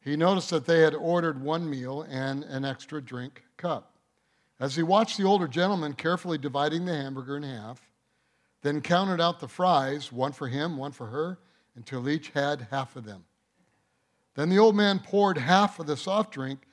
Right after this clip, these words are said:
into an extra cup and set that in front of his wife.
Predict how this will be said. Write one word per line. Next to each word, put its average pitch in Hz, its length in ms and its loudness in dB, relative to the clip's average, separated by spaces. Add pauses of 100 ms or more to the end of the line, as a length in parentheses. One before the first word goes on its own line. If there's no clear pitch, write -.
(200)
into 156 260 -6
an 147 100 -2
extra 165 320 -4
cup 147 460 0 (280)
and 139 140 -8
set 175 300 0
that 185 220 6
in 160 140 -2
front 160 300 -4
of 165 80 -4
his 156 180 -6
wife. 180 520 -8